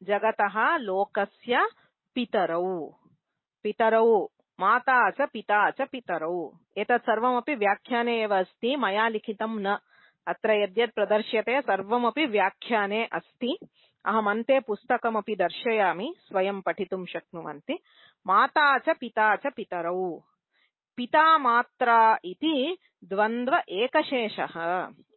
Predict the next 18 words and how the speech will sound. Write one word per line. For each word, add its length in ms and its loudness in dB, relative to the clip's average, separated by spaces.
द्वन्द्वे 480 -2
कृते 440 -4
एकशेषः 920 -2
भवति। 480 -4
तत्र 340 2
सूत्रं 600 0
पिता 340 2
मात्रा 640 2
इति 220 -6
पाणिनीयं 760 -2
सूत्रं, 600 -4
सूत्रमपि 720 -2
प्रदर्शयति 1040 -2
मल्लिनाथः। 800 -4
कोशमपि 720 4
दर्शयति। 680 0
मातापितरौ, 1160 0
पितरौ, 680 0